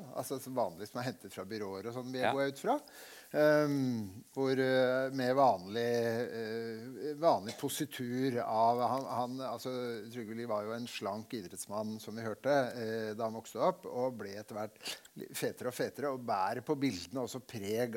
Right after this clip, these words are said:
Speaker 1: av et, eh, annen type liv enn det du lever på idrettsbanen. Eh, og <laughs> det er ganske morsomt å se på de bildene, altså, når man har lest boka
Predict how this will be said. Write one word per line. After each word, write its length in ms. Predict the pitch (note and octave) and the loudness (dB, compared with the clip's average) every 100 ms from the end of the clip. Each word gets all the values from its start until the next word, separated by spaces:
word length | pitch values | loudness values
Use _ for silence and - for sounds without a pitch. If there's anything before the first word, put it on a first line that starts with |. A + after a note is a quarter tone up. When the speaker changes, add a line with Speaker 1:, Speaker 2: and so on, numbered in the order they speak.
| F#2+ | -2
Speaker 1:
av 400 | G2+ A2 A2+ A2 | 2 4 2 0
et, 240 | B2 - - | -6 -6 -4
eh, 240 | B2 A#2+ - - - | -2 -2 -4 -12 4
annen 400 | C3+ G#2 A2+ A#2+ | 8 8 6 0
type 320 | C3+ - C#3+ | -4 -2 -2
liv 320 | A2+ B2 B2+ | 0 0 0
enn 160 | A#2+ A2+ | 0 -2
det 80 | G2+ | -2
du 60 | B2 | -2
lever 180 | A2 F2+ - | -4 -4 -6
på 80 | |
idrettsbanen. 720 | A#2+ F2+ F#2 - G2 G2+ A#2 G#2+ - - - - - | -6 -6 -8 -6 -6 -4 -6 -8 -14 -20 -20 -18 -4
Eh, 320 | B2 B2 B2 | 2 4 4
og 560 | B2 C3 C3 C#3 C3 C3 | 4 4 6 6 6 2
<laughs> 300 | - - - | 0 0 2
det 80 | C#3+ | 4
er 60 | C#3+ | 6
ganske 240 | C#3 D#3+ | 4 0
morsomt 400 | F#3 - B2 D#3 | -2 0 0 4
å 80 | D#3 | 4
se 220 | - A#2+ | 4 0
på 160 | A#2+ D#3+ | -2 2
de 140 | D3+ D3 | 2 4
bildene, 480 | D#3+ A2 A#2 D#3+ | 2 2 0 2
altså, 160 | E3+ C#3 | 2 0
når 160 | C3 C3 | -2 0
man 80 | |
har 120 | C3+ A#2 | 2 2
lest 260 | B2 - | 0 -2
boka 460 | - A2 - A#2 | -6 -12 -2 0